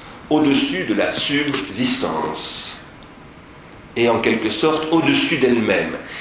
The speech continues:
Il élève l'existence au-dessus d'elle-même comme le baron s'élève en se tirant par les cheveux au-dessus de lui-même. C'est un processus d'élévation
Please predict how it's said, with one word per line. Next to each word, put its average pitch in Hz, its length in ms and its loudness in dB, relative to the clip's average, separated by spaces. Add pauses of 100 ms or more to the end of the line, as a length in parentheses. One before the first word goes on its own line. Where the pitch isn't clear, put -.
(120)
Il 135 140 2
élève 165 540 4
l'existence 139 680 2
au-dessus 143 480 2
d'elle-même 117 460 4 (220)
comme 139 200 4
le 135 60 6
baron 151 520 4 (240)
s'élève 139 520 2
en 123 60 2
se - 120 -2
tirant 117 340 0
par 107 180 0
les 90 120 -4
cheveux - 320 -6 (260)
au-dessus 95 400 -6
de 82 120 -10
lui-même. 80 180 -10 (1600)
C'est 123 220 -4
un 117 60 4
processus 87 580 -6
d'élévation 87 560 0